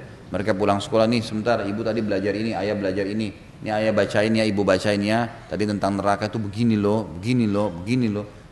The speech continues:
Itu luar biasa efeknya. Apalagi kalau anak-anak kita menginjak masa-masa puberitas ya, mulai S M P, S M A, itu harus betul-betul ditekankan,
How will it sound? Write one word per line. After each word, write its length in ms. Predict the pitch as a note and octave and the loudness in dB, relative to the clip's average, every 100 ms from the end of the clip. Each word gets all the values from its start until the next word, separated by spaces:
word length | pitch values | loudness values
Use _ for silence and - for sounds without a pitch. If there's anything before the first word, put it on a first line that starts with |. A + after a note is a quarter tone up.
| - | -12
Itu 80 | D3+ | -2
luar 240 | F3 C3 | 2 2
biasa 400 | A#2+ E3 F3+ D3 | 4 2 2 -2
efeknya. 400 | A#2+ B2+ B2 F2+ - - - - - F2 | -4 -4 -6 -6 -10 -18 -18 -20 -10 -4
Apalagi 320 | G#2+ B2+ B2+ | 0 0 0
kalau 160 | C3+ | 0
anak-anak 400 | A#2 A#2 A#2 A2+ | 2 0 -2 -2
kita 160 | B2 C3 | -4 -2
menginjak 320 | A#2 A#2+ A#2+ A2 | -2 0 -2 -2
masa-masa 480 | G#2+ A2 G#2+ A2 G#2+ | -4 -4 -4 -4 -4
puberitas 640 | A#2+ G#2 G#2+ A2 A#2+ - | -2 0 0 4 2 2
ya, 240 | G2+ B2+ - - - E2 | 0 0 -4 -20 -10 -2
mulai 320 | F#2+ G#2 G#2 | 2 4 2
S 160 | G#2 G#2+ | 0 0
M 160 | G2+ | -2
P, 320 | - G#2+ A2 G#2 | 2 4 4 0
S 160 | G2 G#2+ | -2 -2
M 160 | G#2+ | 0
A, 240 | G#2 G#2+ G#2+ | 2 2 2
itu 240 | A2 A#2+ | 0 0
harus 480 | A#2 A#2 C#3+ E3 - | 4 6 6 2 0
betul-betul 480 | G#2+ A2 A2 B2 C#3+ A2 | -4 -2 0 2 2 2
ditekankan, 640 | A2 G#2+ B2 B2 D#3 | 0 0 2 4 2